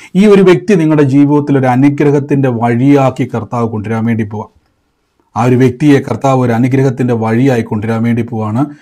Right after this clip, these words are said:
ശ്രദ്ധിച്ചു കേട്ടോണം ദൈവിക ആലോചന. കർത്താവിൻ്റെ നാമത്തിൽ ഇന്ന് ആ ഭവനത്തിൻ്റെ മേൽ ദൈവത്തിൻ്റെ വലിയ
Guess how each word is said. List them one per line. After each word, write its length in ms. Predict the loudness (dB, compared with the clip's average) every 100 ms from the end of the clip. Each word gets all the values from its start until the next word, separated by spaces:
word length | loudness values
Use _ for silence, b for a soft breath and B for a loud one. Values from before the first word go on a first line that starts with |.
| B B
ശ്രദ്ധിച്ചു 640 | -6 -2 -2 0 0 0
കേട്ടോണം 400 | 0 0 -2 -2
ദൈവിക 340 | -2 -2 -2 -2
ആലോചന. 460 | -2 0 0 0 -2 -4 B B B
കർത്താവിൻ്റെ 460 | -10 -2 0 2 0
നാമത്തിൽ 460 | 0 0 2 0 -2
ഇന്ന് 140 | -2
ആ 20 | -2
ഭവനത്തിൻ്റെ 560 | -2 -2 -2 0 -2
മേൽ 160 | 0 -2
ദൈവത്തിൻ്റെ 480 | -2 -2 -2 -4 -4
വലിയ 360 | -4 -2 0